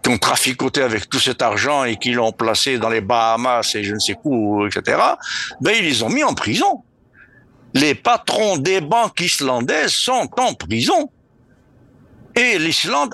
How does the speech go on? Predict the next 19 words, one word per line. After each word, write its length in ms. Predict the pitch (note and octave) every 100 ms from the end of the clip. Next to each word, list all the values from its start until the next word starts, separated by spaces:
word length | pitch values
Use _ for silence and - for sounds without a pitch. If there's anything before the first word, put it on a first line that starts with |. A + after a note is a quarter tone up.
| -
a 120 | B2+
nationalisé 840 | G#3 B3+ - G3 F#3 G3+ G3 C4+
toutes 180 | B3+ B3+
les 120 | C#4
banques, 380 | A#3 C4+ A#3+ - -
jusqu'à 280 | - B3 -
aujourd'hui. 520 | C4 B3 C4+ B3+ B3+ B3+ - - - - - - - - - - - - A3+
Et 320 | G#3+ F3 C#3+
l'Islande 680 | B2+ D#3 B2+ - D#3 E3 -
se 220 | - G#2+
porte 440 | - B3+ B3 - - -
très 300 | - C4 C#4
bien. 300 | C4 C4+ C#4 - _ _ _ _ _ _ _ - - - - - -
Avec 280 | C3+ D#3+ F#3+
le 140 | D#3
tourisme, 540 | A2 A2 G#2+ B3+ C4+ F4 E4+ - - - - _ _ - - G2+
la 160 | G#2+
dévaluation, 800 | A2+ A#3 G3+ F3 E3 C#3+ - D3+
évidemment, 640 | B2 A2 B2+ C#3 B2+ F#2